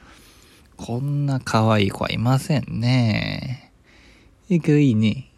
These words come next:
ひひひ。ひひひひ。っていう感じですね。うん、毎日毎日。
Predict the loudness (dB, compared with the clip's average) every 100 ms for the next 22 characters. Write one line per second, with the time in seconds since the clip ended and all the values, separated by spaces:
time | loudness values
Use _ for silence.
0 | _ -4 -4 -2 -6 -6 -8 -8 -8 _
1 | _ _ _ _ _ _ _ _ _ _
2 | _ -4 0 2 2 0 -2 -4 -8 -14
3 | -16 -16 -16 -16 -20 _ _ _ -20 -20
4 | -20 -20 -20 _ _ 2 4 4 4 2
5 | 2 -2 0 2 4 4 2 -6 -14 -6
6 | -4 -4 -2 0 0 -2 -4 -8 -8 -4
7 | -2 -4 -6 -12 -16 -16 -18